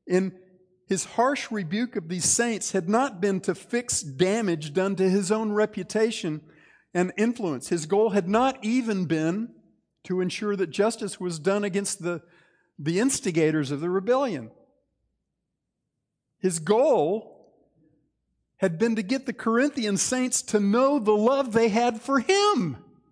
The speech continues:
and for his co-workers. Not to make them love him, but to make them see and be aware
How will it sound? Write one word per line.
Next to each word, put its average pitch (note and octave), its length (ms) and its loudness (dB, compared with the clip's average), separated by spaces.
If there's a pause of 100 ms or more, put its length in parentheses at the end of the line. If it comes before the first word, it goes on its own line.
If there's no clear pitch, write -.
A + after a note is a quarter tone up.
(1120)
and G3 140 -6
for A#3 160 -4
his A#3+ 140 -10
co-workers. E3 840 -8 (1300)
Not C#4+ 260 -2
to A3+ 100 2
make A3 420 2
them F#3 220 0
love C3 320 2
him, F#3+ 340 -4 (300)
but G#3+ 160 0
to A3+ 100 2
make B3 240 0
them A3+ 340 0 (140)
see C4 800 0 (1500)
and D#4 180 0
be C#4 140 4
aware B3 960 2